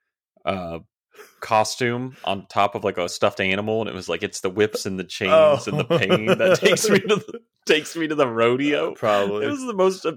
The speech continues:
Speaker 2: Oh,
Speaker 1: the
Speaker 2: no,
Speaker 1: most
Speaker 2: it was,
Speaker 1: obs-
Speaker 2: uh, <laughs> it was, uh, they quoted, they were quoting a Garth Brooks song.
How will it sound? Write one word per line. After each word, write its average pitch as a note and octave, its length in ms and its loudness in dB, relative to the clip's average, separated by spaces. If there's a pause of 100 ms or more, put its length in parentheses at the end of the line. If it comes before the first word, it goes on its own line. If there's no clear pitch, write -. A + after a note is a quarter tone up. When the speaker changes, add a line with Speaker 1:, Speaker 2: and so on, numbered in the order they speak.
Speaker 2:
Oh, D#3 300 6
Speaker 1:
the C#3+ 80 -4
Speaker 2:
no, E3 220 6
Speaker 1:
most C#3+ 60 4
Speaker 2:
it D#3 60 4
was, E3 160 2
Speaker 1:
obs- D#3 260 4 (200)
Speaker 2:
uh, C#3 60 2 (120)
<laughs> - 0 -
it G#3 80 6
was, E3 300 2
uh, - 80 -2 (260)
they C#3 280 2
quoted, D3 560 4 (640)
they C3+ 80 2
were C#3 180 2
quoting C#3 480 2
a B2 140 0
Garth A#2 400 4
Brooks B2 320 2
song. F#2 400 2